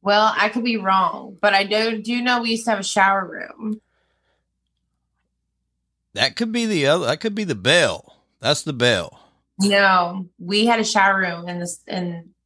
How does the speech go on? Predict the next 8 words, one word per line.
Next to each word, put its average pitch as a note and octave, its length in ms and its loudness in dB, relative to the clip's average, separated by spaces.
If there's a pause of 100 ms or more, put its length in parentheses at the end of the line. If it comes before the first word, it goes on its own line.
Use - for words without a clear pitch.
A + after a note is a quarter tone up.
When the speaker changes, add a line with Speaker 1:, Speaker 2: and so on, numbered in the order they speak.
(300)
Speaker 2:
In C3+ 100 -2
the C3 40 -2
Speaker 1:
the - 0 -
Speaker 2:
Slipper. A#3+ 220 2
Speaker 1:
club F3 220 0
there. - 320 -4 (300)
Speaker 2:
Okay. F3 360 -4 (720)
Wow. C3+ 400 -8